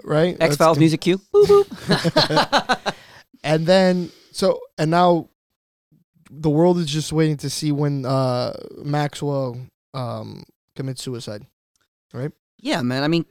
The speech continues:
Speaker 2: listen. Okay. Are there some conspiracy that are just for entertainment? Yes. But when it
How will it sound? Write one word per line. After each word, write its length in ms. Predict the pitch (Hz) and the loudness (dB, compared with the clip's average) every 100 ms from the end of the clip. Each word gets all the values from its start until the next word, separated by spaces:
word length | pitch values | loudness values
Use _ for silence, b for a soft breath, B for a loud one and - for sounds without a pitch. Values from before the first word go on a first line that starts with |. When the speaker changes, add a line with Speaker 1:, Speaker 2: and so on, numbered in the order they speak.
| - | -6
Speaker 2:
listen. 380 | 160 139 120 107 _ _ - | -4 -4 -6 -16 _ _ -18
Okay. 340 | 131 131 101 - _ _ _ _ _ _ 127 | -12 -10 -10 -12 _ _ _ _ _ _ -4
Are 160 | 139 | -2
there 180 | 151 147 | 0 0
some 220 | - 143 | -2 -6
conspiracy 680 | 139 131 - 131 131 131 139 | -4 -6 -6 -6 -6 -6 -8
that 60 | 123 | -8
are 60 | |
just 220 | 117 120 - | -10 -12 -10
for 100 | 123 | -10
entertainment? 460 | 117 131 123 127 | -10 -8 -8 -8
Yes. 320 | 110 - - - | -12 -16 -18 -16
But 100 | 110 | -14
when 180 | 110 135 | -10 -8
it 160 | 147 | -10